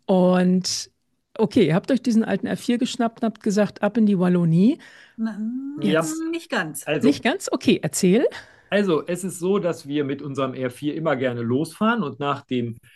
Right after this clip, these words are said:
Speaker 3: ersten, äh, Buchformat dann auf die Idee gekommen sind, „Na, irgendwie müssen wir ja vielleicht mal ein, eine Fortsetzung schreiben“, hatten aber noch nicht so richtig die Idee. Und Anke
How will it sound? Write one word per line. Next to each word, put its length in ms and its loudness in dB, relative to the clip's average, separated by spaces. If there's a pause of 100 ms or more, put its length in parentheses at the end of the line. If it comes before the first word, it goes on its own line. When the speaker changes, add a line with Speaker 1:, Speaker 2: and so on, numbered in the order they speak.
(160)
Speaker 3:
ersten, 760 0
äh, 480 -2
Buchformat 1400 0
dann 140 0
auf 160 0
die 140 -6
Idee 220 2
gekommen 320 -2
sind, 80 -6
„Na, 80 2 (100)
irgendwie 320 -2
müssen 220 -6
wir 100 2
ja 260 2
vielleicht 460 0
mal 180 2
ein, 260 -8 (280)
eine 120 -14
Fortsetzung 600 -2
schreiben“, 400 -2 (340)
hatten 280 2
aber 400 4 (100)
noch 160 0
nicht 160 0
so 80 0
richtig 340 -4
die 240 -6
Idee. 320 -6 (420)
Und 280 -2 (100)
Anke 600 0